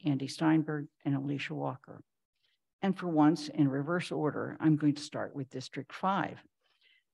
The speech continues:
Anna Devlin Gother, Gothier, who also serves as vice president of the council,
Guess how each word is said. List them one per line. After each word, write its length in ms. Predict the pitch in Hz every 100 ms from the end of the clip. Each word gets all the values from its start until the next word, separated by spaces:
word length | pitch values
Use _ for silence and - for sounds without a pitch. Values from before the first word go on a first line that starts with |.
| _
Anna 220 | 127 135 139
Devlin 380 | 151 135 147
Gother, 560 | 135 120 139 165 165 202 _ -
Gothier, 480 | 139 131 - 147 170
who 160 | 156 139
also 260 | 135 135 151
serves 440 | - 151 143 143
as 160 | 135 -
vice 260 | 139 131
president 440 | - 147 139 175 165
of 60 |
the 60 | 170
council, 420 | 175 175 185 180